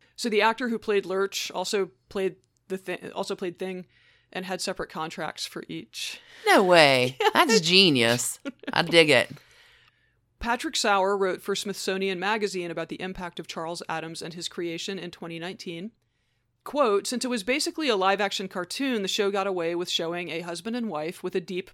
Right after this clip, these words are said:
Speaker 1: burning passion for one another. Ravished by her bewitching sensuality, Gomez lusted after Mor-, Morticia,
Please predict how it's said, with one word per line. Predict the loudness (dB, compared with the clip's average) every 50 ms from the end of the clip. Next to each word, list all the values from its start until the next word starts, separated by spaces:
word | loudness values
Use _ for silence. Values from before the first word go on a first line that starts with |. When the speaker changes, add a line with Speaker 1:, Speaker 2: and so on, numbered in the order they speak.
| _ -10
Speaker 1:
burning | -8 -8 -8 -8 -12 -10
passion | -8 -6 -6 -6 -4 -6 -6 -8
for | -8 -8 -8 -8
one | -8 -8 -10
another. | -10 -12 -12 -12 -12 -14 -16 _ _ _ _ _ _ _ _ _
Ravished | -6 -2 2 2 4 4 2 0 -2 -2 -4 -2 0
by | 0 2 2
her | 0 0 -2
bewitching | -2 -2 -2 -2 -2 -4 -4 -6
sensuality, | -4 -4 -6 -4 -2 -2 -2 0 0 -2 -2 -2 -2 -4 -4 -6 -10 _ -20 -20 -20 _ _ -6
Gomez | 0 0 2 2 2 0 0 0
lusted | 0 0 0 0 0 0 0 0
after | 0 0 -4 -4 -8
Mor-, | -8 -8 -10 -10 _ -12
Morticia, | -10 -8 -8 -6 -6 -4 -4 -2 -2 -2 -2